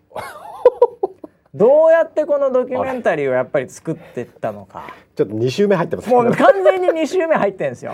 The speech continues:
Speaker 1: <laughs> はい、はい、はい。
Speaker 2: ええ。で、それの、
Speaker 1: はい。
Speaker 2: その、ポッドキャストみたいなもので、
Speaker 1: はい。
Speaker 2: このディレクターが、
Speaker 1: うん。
Speaker 2: これイーエスピーエヌの番組だったんですけど、
Speaker 1: ほうほう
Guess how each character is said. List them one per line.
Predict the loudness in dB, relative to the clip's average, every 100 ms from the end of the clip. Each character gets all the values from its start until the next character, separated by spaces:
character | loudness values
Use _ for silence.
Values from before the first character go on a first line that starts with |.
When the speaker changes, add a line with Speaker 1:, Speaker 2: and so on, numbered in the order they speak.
| -14
Speaker 1:
<laughs> | _
は | -4
い、 | -4
は |
い、 | -4
は | -4
い。 | -4 -12 -20 -2
Speaker 2:
え | 2 2 2
え。 | 4
で、 | 6 6 2
そ | 2
れ | 4 4
の、 | 4 4 4 2
Speaker 1:
は | -2
い。 | -2
Speaker 2:
そ | -4
の、 | 0 0 0 0 2
ポ | 0
ッ | 0
ド | 0
キ | 2
ャ | 0
ス | 0
ト | -2
み | -2
た | -4 -4
い | -4
な | -4
も | -2
の | 0 0
で、 | 0 0 2
Speaker 1:
は | 2
い。 | 0
Speaker 2:
こ | -4
の | -4 -2
デ |
ィ | 0
レ | 0
ク | -2
タ | -4 -2 -4 -8
ー | -10 -10 -12 _ _ 0
が、 | 0
Speaker 1:
う | 0
ん。 |
Speaker 2:
こ | -2
れ | -2
イ |
ー | -2
エ |
ス | -4
ピ | -8
ー | -2 -2
エ |
ヌ | 0
の | -4
番 | -4 -6 -6
組 | -4
だ | -4
っ | -4
た | -12
ん |
で | -16
す | -14
け |
ど、 | -8
Speaker 1:
ほ |
う |
ほ |
う | -6